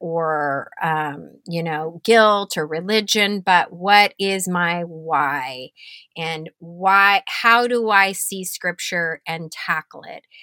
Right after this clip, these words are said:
How do I see biblical justice in light of what's happening in the world? So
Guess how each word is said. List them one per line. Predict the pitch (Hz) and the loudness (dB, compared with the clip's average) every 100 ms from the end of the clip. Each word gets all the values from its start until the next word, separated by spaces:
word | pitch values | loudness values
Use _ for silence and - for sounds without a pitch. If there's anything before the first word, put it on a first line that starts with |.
| - _ | -20 _
How | - - 220 226 233 | -14 2 6 6 6
do | 220 214 | 2 4
I | 202 202 | 2 2
see | - 202 185 180 170 175 | -8 -8 -6 -8 -10 -8
biblical | 185 180 175 - 185 | -6 -4 -6 -8 -6
justice | 175 156 - - 160 151 - - | -2 -4 -6 -6 -6 -6 -10 -8
in | 175 170 | -4 -2
light | 165 170 | -2 -2
of | 160 | -2
what's | 160 151 | -4 -4
happening | - 160 160 151 | -2 -2 -2 -8
in | 151 | -8
the | 151 | -8
world? | 156 147 160 | -6 -6 -6
So | 170 | -6